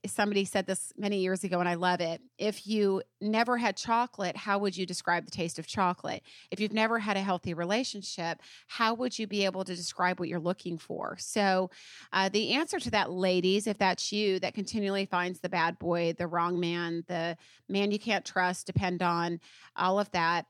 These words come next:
this means you need to heal yourself. You need to figure out exactly what it is that you have been finding, what you don't like, what you don't want. And, and then from that don't want list, identify what you do want. What would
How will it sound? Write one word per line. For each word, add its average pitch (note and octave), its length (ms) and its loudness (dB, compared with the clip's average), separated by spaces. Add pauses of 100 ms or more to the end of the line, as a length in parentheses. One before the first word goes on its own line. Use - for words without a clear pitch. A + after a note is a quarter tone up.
(240)
this G3 480 0
means A#3 320 2
you A3 100 2
need G3+ 220 0
to G#3 80 -4
heal F#3 240 2
yourself. F3+ 500 0
You G3 100 -2
need A3+ 180 -2
to B3 60 -4
figure F#3 300 -4
out F3+ 180 4
exactly F#3 460 0
what F3+ 160 0
it F3 80 -2
is F3 140 0
that E3+ 80 -4
you E3 180 -4
have A#3 320 0
been A3 140 0
finding, F3 580 -2 (360)
what G3 140 2
you G#3 160 0
don't A#3 320 4
like, G#3 300 2
what F3+ 180 -4
you F#3 80 -4
don't B3 320 4
want. F#3+ 420 0
And, G#3 260 -2 (100)
and G3+ 240 2
then A3 180 2
from D4 360 2
that A3 240 0
don't G3 240 2
want F3+ 260 0
list, F#3 240 -4
identify A#3+ 560 0
what G#3+ 240 0
you G#3 140 -4
do A3+ 180 2
want. F3+ 320 -4
What B3 300 0
would B3+ 380 4